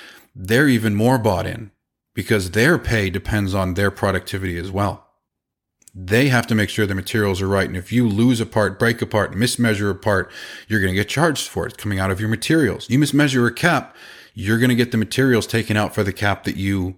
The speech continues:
mismeasured, plus the one you now have to order, because we have to pay twice for that too. So do you. It doesn't come out, uh, a hundred percent.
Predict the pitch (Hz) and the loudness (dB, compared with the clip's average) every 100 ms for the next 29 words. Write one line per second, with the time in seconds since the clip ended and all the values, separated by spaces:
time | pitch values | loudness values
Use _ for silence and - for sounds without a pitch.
0 | _ 101 101 101 139 117 95 - 117 123 | _ -4 -2 0 2 2 0 -2 0 0
1 | - 120 117 113 107 104 - - 110 87 | 2 2 2 2 2 0 -2 -2 0 0
2 | - - - 98 110 - 92 98 - 98 | -6 -12 -4 0 0 0 -2 -2 0 0
3 | 92 113 120 98 - 123 - _ _ - | 0 0 -2 -2 0 0 -2 _ _ -12
4 | - 95 110 117 - _ _ _ _ - | -4 0 2 0 -4 _ _ _ _ -4
5 | 110 123 123 120 117 113 - - - - | 0 2 0 2 4 4 0 -8 -20 -20
6 | - _ - 98 90 80 - - 117 101 | -20 _ -4 -2 -2 -4 -6 0 2 2
7 | 92 98 80 | 0 0 0